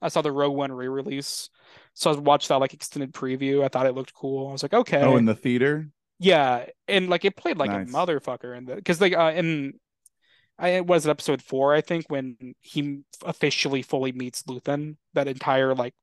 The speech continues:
Speaker 1: fight scene, um,
Speaker 2: Oh,
Speaker 1: in
Speaker 2: it's
Speaker 1: the
Speaker 2: three.
Speaker 1: factory.
Speaker 2: It's the end of
Speaker 1: Three,
Speaker 2: three.
Speaker 1: right. My bad. With twelve episodes, it's hard to keep up with <laughs>
Speaker 2: Yeah.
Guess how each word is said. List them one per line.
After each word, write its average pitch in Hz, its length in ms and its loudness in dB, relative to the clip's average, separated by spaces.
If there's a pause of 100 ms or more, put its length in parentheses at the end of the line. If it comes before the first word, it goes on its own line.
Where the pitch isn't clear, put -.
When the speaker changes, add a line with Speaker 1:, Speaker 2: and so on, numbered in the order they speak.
Speaker 1:
fight 131 320 -4
scene, 143 440 -6 (600)
um, 123 340 0
Speaker 2:
Oh, 127 40 0
Speaker 1:
in 123 60 4
Speaker 2:
it's 139 80 0
Speaker 1:
the 131 60 2
Speaker 2:
three. 127 280 4
Speaker 1:
factory. 135 360 -2 (280)
Speaker 2:
It's 113 120 -8
the 165 80 0
end 165 80 6
of 151 80 6
Speaker 1:
Three, 117 120 0
Speaker 2:
three. 104 180 -2
Speaker 1:
right. 117 240 -4 (240)
My 135 120 -2
bad. 120 280 -10 (480)
With 170 120 0
twelve 190 240 8
episodes, 143 320 2
it's 131 100 -6
hard 147 140 0
to - 60 -10
keep - 240 -2
up 120 180 -2
with - 320 -8
<laughs> - 80 -20
Speaker 2:
Yeah. 131 100 -8